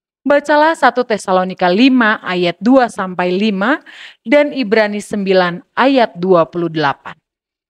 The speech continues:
Satu Tesalonika lima ayat dua sampai lima. Karena kamu sendiri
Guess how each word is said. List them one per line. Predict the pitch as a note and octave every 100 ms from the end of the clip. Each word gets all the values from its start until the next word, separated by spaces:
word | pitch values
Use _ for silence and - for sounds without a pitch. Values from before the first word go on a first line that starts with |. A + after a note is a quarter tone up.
| _
Satu | - F#4 G4+
Tesalonika | E4+ C#4 C4+ B3+ B3 B3+
lima | A#3 A#3 A3+
ayat | G#3 G3 G3 -
dua | B3 B3 A#3
sampai | A3+ G3+ F#3+ F3+
lima. | D#3 C#3 - _ _ _ _ _ _ _ _ _ _
Karena | A#3+ A3 G#3+ G#3
kamu | B3+ E4 F#4 F#4
sendiri | - D4+ D4